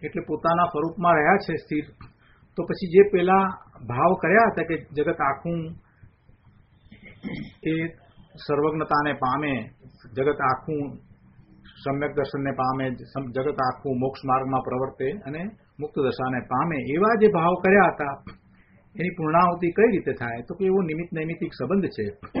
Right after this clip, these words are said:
કે સર્વજ્ઞપણું થયું છે, તો હવે એ, એ સર્વજ્ઞપણા રૂપે એ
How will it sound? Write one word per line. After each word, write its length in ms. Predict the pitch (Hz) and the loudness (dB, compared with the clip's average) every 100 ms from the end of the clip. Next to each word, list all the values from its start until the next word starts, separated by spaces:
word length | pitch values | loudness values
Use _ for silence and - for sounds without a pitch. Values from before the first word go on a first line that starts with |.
| - - - - | -4 -6 -14 -10
કે 60 | |
સર્વજ્ઞપણું 760 | 190 160 170 208 202 202 190 196 | -4 0 2 2 2 2 2 0
થયું 320 | - 190 254 | 2 2 2
છે, 200 | 233 151 | 4 2
તો 140 | 139 170 | 2 -2
હવે 260 | 147 190 | 4 6
એ, 280 | 202 202 202 202 - _ _ _ _ 226 | 6 8 8 6 0 _ _ _ _ -4
એ 80 | |
સર્વજ્ઞપણા 800 | 185 160 160 208 202 196 190 190 185 | -2 0 2 2 2 2 6 6 6
રૂપે 280 | 180 220 139 - - - _ - _ | 6 4 4 0 -10 -20 _ -20 _
એ 60 | - | -6